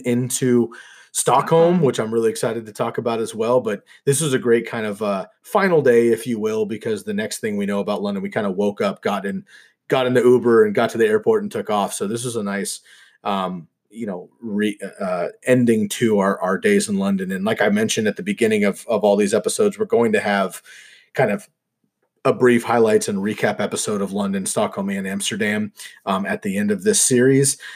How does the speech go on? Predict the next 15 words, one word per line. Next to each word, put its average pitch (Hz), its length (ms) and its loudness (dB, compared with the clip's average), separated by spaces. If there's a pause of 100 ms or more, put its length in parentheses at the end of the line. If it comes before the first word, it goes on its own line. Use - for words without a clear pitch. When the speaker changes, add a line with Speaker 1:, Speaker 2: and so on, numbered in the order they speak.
(140)
Speaker 1:
But, 104 400 0
um, 92 460 -6 (1300)
is 110 120 -4
there 117 140 2
anything 120 600 2 (360)
for - 180 -10
London 123 400 2
specifically, 113 920 0 (460)
um, 110 360 -2
that 107 120 -4
you 98 500 -6 (200)
would 104 240 -6
want 101 240 -4
to, 101 320 -2
uh, 95 340 -4